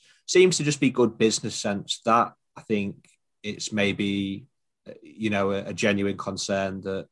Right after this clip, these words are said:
they would lose viewers if that was the case. Quinn, I think you keep up to date with Impact, certainly more so than myself.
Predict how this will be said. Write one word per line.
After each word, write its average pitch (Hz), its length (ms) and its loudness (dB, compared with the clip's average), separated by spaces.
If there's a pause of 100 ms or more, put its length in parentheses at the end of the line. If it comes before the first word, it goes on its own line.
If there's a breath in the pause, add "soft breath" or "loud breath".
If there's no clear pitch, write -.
they 101 140 -2
would 95 200 -6
lose 101 320 0
viewers 104 640 0
if 104 180 -6
that 110 120 0
was - 140 -8
the 107 60 -10
case. 123 420 0 (540 soft breath)
Quinn, 135 220 6
I 131 60 4
think 151 300 2
you 135 480 4
keep 123 300 -2 (340)
up 117 120 -4
to - 60 -16
date 113 140 4
with 107 100 -4
Impact, 107 460 -2 (340)
certainly 110 300 0
more 104 180 2
so 101 120 -2
than 101 100 0
myself. 95 640 0